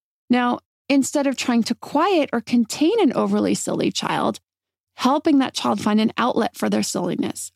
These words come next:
where they can truly explore this potential gift. Improv, drama, acting class, acting camps,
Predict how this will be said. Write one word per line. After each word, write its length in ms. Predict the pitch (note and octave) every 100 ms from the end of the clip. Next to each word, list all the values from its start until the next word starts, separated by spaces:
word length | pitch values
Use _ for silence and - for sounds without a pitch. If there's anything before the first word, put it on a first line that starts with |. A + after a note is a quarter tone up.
| -
where 260 | G3 A3+
they 120 | A#3 A#3+
can 220 | A#3+ A#3
truly 600 | - - G#3+ G#3 G#3+ A#3
explore 680 | A#3+ - - - G3 - - - _ -
this 240 | A3 - _
potential 520 | - - - G3 -
gift. 580 | A3 D4+ - G#3 - - _ _ _ _ -
Improv, 720 | A#3+ B3+ - B3 A#3+ B3 A3+ -
drama, 720 | - G#3+ A3+ A#3 A#3 A#3+ A#3+ _ _ _ -
acting 440 | A3 - B3 B3
class, 580 | - A#3+ A#3+ B3 A#3 -
acting 360 | G#3+ G#3+ A#3+ A#3
camps, 640 | - A3+ A#3 A#3+ - -